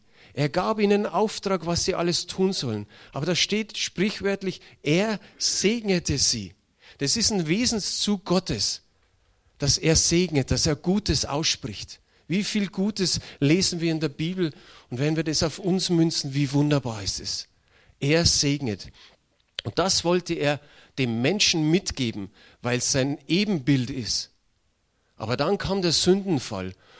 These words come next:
Und dann kam einiges dazwischen. Jeder war auf das Seine bedacht. Jeder war stolz, Neid, Eifersucht gegenüber den anderen. So war das Gute, das man über den anderen aussprechen sollen,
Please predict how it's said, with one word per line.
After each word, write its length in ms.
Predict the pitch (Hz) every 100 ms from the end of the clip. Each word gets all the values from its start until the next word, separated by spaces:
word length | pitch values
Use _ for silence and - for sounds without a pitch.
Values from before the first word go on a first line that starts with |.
| - -
Und 120 | 127
dann 160 | 185
kam 240 | 190 196 190
einiges 520 | 123 170 180 180 -
dazwischen. 600 | 175 - - 185 - 123
Jeder 380 | 117 156 214 190
war 140 | 185
auf 160 | 180 -
das 200 | 151 -
Seine 300 | 135 165 185
bedacht. 480 | 135 120 104 92 - - - -
Jeder 300 | 147 202 196
war 140 | 151
stolz, 680 | 131 - - 190 208 - - - - -
Neid, 600 | 123 160 175 196 160 -
Eifersucht 720 | 135 185 - 185 - 185 -
gegenüber 400 | 180 170 180 160
den 200 | 151 139
anderen. 500 | 147 175 208 135 156 - - - -
So 160 | 185
war 160 | 151 165
das 300 | 156 - -
Gute, 400 | 220 269 214 156
das 180 | 147 151
man 100 | 165
über 200 | 147 143
den 160 | 143
anderen 320 | 170 226 220
aussprechen 720 | 180 185 214 - 165 127 143 123
sollen, 400 | 135 135 131